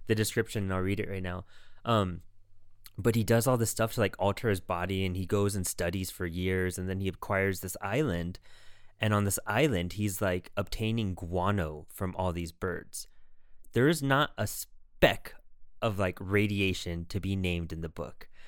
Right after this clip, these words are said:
So huge when Doctor No's brought in. Also, he has, like, these, like, contact lenses that are, like, glass or made out of this black material. And he gets his, like, claw, and he even taps on his eyeball. And he's like, "I can see everything, Mister Bond." And he's, like, tapping his, like,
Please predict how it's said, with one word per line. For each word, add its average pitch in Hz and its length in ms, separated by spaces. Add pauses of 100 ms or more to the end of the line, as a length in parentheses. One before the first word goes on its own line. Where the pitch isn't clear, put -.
(100)
So 95 600
huge 180 840 (240)
when 120 220
Doctor 156 280
No's 131 220
brought 127 300
in. 120 200
Also, 139 440 (280)
he 127 120
has, 147 100
like, 165 120
these, 139 180
like, 104 280 (360)
contact 113 500
lenses 85 380
that 92 160
are, 92 100
like, 87 240
glass 104 560
or 95 60
made 95 180
out 104 100
of 98 60
this 95 160
black 98 420
material. 92 540 (240)
And 104 140
he 110 60
gets 135 260
his, 120 180
like, 92 160
claw, 104 320
and 117 140
he 123 80
even 131 220
taps - 440
on 104 140
his 95 100
eyeball. 92 500 (280)
And 104 100
he's 107 140
like, 104 200
"I 123 60
can 127 180
see 113 240
everything, 101 460
Mister 90 260
Bond." 80 400
And 95 120
he's, 98 100
like, 95 160
tapping 117 380
his, 95 180
like, 85 220